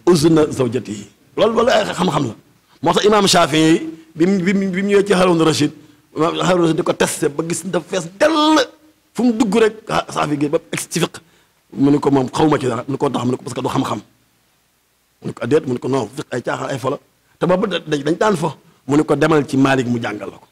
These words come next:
Naa la booleeg moom. Daal di ko bind lettre mu ñëw. Malik tamit daan ne ko non, non, noo def ak Alquran.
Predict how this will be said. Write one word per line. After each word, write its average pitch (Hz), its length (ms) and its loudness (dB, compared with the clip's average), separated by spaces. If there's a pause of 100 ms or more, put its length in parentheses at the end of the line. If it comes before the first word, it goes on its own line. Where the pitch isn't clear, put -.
(260)
Naa 127 140 0
la 120 80 2
booleeg 123 300 -2
moom. 208 160 -6 (320)
Daal 123 120 -4
di 131 60 -4
ko - 80 -8
bind 156 180 2
lettre 143 300 0
mu 131 140 2
ñëw. 160 180 4 (480)
Malik 160 320 2
tamit 165 300 2
daan 151 180 4
ne 151 60 4
ko 147 260 0 (300)
non, 165 300 4
non, 170 220 4
noo 185 200 6
def 196 160 2
ak 190 140 -2
Alquran. - 420 -4